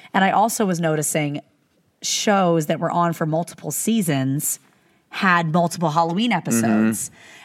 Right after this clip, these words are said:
Speaker 1: And I was forgetting about other ones 'cause certain ones stuck out. We'll cover
Speaker 2: Mm-hmm.
Speaker 1: it. We'll go over it.
Speaker 2: After this episode, all you're gonna wanna do is go to Hulu and watch some of these.
Speaker 1: Mm-hmm.
Speaker 2: Or Netflix.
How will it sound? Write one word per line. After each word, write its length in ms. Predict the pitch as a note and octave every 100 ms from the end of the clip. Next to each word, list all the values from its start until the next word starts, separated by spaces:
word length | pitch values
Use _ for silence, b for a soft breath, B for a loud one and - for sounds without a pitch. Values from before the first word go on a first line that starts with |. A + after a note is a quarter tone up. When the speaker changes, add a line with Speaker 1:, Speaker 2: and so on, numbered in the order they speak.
| -
Speaker 1:
And 100 | F3
I 100 | E3+
was 160 | E3+
forgetting 480 | - F3 E3+ F#3+ F3+
about 180 | D#3+ D#3
other 200 | E3 D#3+
ones 240 | C#3+ C#3
'cause 180 | - D3+
certain 240 | - C3 C3+
ones 220 | A#2+ B2+
stuck 200 | - -
out. 240 | - -
We'll 140 | F#3 G3+
cover 240 | G3+ F#3+
Speaker 2:
Mm-hmm. 120 | F3
Speaker 1:
it. 60 | E3+
We'll 120 | C#3+
go 120 | C#3+
over 200 | B2 A#2 -
it. 140 | - _ _ _ _
Speaker 2:
After 220 | A#2+ C#3
this 180 | D#3+ -
episode, 480 | A2 G2+ A2 G#2+ - - _ _
all 180 | A#2 B2
you're 120 | A#2+ A2
gonna 120 | G2
wanna 140 | F2+ E2
do 140 | F2
is 80 | E2
go 120 | F2
to 80 | E2+
Hulu 340 | E2+ D#2+ D#2+ D2+
and 160 | D#2 -
watch 300 | D2+ B1 -
some 100 | -
of 80 |
these. 200 | C#2 - - -
Speaker 1:
Mm-hmm. 380 | D3 C3 B2+ B2 _ _ _ _
Speaker 2:
Or 60 | A#2
Netflix. 580 | F2+ - F2+ - -